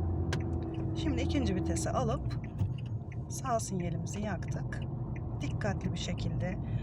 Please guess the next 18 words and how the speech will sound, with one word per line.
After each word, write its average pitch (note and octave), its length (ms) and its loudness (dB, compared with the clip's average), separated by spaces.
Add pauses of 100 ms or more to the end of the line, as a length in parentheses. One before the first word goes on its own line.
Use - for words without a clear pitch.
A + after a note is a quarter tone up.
(200)
aynadan A#3 600 2 (160)
arkamızdan G#3 640 4
gelen F#3 360 6
var F3 160 6
mı E3 200 2
diye E3+ 320 2 (200)
şeridimizi E3+ 640 2
görerek E3+ 680 0 (1300)
yavaş C#4 580 0
bir G#3+ 40 2
şekilde F3+ 560 0
ayağımız G#3+ 680 0
hafif A3+ 360 -2
frende E3 560 0 (3000)
dikkatli G#3+ 460 2
olarak F3 600 0
dönüyoruz D#3+ 520 0
buradan. D#3+ 300 -2